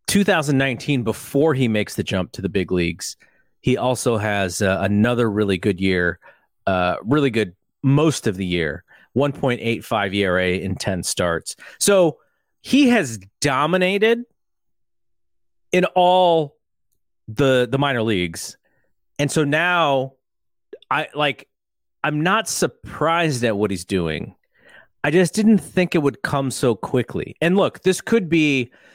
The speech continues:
you know, some of the analytics, uh, as far as what he's doing, um, you know, he might be a little bit more hittable than, than he currently is,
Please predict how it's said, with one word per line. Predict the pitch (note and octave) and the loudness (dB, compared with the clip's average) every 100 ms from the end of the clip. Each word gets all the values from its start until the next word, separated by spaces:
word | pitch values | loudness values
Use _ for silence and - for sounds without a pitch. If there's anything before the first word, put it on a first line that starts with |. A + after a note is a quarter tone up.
| _ | _
you | D3 | -2
know, | C3 | 0
some | - - G3 | -2 0 2
of | G#3+ F3 | 2 2
the | E3+ | 0
analytics, | D3+ D3+ C3+ B2+ A#2+ A2 - - - _ _ _ - | 0 0 0 0 0 -2 -4 -12 -14 _ _ _ -4
uh, | B2 A#2 A2 | -2 -2 -4
as | G2+ | -8
far | - C#3 C3 - | -4 0 0 0
as | A#2+ A2 F#2+ | -2 -2 -4
what | G2+ A#2 B2+ G#2 | -4 -2 -2 -2
he's | C3 G2+ F2 | -2 -2 0
doing, | A#2 G#2+ G2 E2+ E2 - - _ _ - | 0 2 0 -2 -8 -14 -20 _ _ -4
um, | A2+ G2 F2 E2 D#2+ - _ - | -2 0 -2 -6 -10 -20 _ -4
you | A3+ | 0
know, | C3+ | 0
he | - C#4 | 0 0
might | A#3 F3+ | 0 2
be | E3+ C#3+ - | 0 0 -2
a | |
little | B2+ C3+ D3+ C3+ | -2 2 2 2
bit | A#2+ | 2
more | A#2 G2 | 0 0
hittable | A2+ G2+ F#2+ F2 | 0 0 0 0
than, | F#2+ F#2 | 0 0
than | G2+ G2 | -2 -2
he | G#2 | -4
currently | - A2 G2 F#2+ F#2 | -2 -2 -2 -2 0
is, | F#2 E2+ | 0 -2